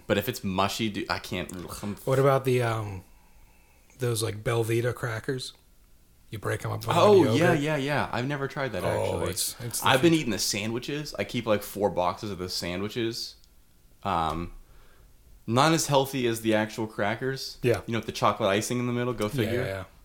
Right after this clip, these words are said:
Speaker 1: But, uh, delicious.
Speaker 2: You know, if they're dark chocolate, it's better for you.
Speaker 1: That's true. So, you know, it's a yin-yang thing, you
Speaker 2: Yeah.
Speaker 1: know? You, you, you lose some, you gain some. But,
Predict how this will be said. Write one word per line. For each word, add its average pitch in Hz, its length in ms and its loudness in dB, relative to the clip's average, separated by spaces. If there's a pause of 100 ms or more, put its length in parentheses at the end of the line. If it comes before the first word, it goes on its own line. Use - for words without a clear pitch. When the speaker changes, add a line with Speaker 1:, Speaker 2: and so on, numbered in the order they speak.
Speaker 1:
But, 101 320 2
uh, 87 220 2
delicious. 98 560 -2 (140)
Speaker 2:
You 156 80 2
know, 135 40 4
if 117 60 2
they're 113 100 0
dark 135 260 2
chocolate, 98 340 0
it's 98 80 -10
better 143 220 -4
for - 200 -10
you. - 80 -14 (500)
Speaker 1:
That's - 200 -12
true. 117 300 0 (180)
So, 151 180 -2
you 156 140 0
know, 165 160 4
it's 170 140 0
a 175 40 -2
yin-yang 151 500 0
thing, 85 380 -8
you - 120 0
Speaker 2:
Yeah. 107 100 2
Speaker 1:
know? 120 100 -4
You, 110 420 -2
you, 117 180 -2
you 113 180 -2
lose 127 180 0
some, 127 160 -2
you 107 80 -2
gain 113 260 -2
some. 85 300 -4
But, 87 220 0